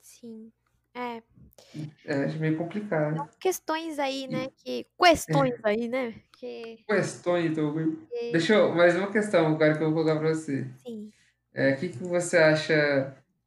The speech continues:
Speaker 2: tipo, que você acha que a gente tem que cobrar os, tipo, os artistas?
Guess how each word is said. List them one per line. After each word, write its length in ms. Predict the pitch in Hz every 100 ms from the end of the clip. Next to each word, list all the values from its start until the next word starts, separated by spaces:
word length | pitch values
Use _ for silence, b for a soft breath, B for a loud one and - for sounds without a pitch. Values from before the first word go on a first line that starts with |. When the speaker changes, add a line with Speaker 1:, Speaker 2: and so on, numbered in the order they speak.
| _ _
Speaker 2:
tipo, 640 | _ _ 135 131 - - _ _
que 100 | 139
você 120 | 127
acha 120 | 139
que 60 | 156
a 20 |
gente 120 | 156
tem 160 | 160 156
que 60 |
cobrar 420 | 160 147 139 143 151
os, 720 | 147 139 135 127 127 - -
tipo, 360 | _ _ 135
os 120 | 131 131
artistas? 1160 | 131 127 - 139 185 175 - 139 135 131 -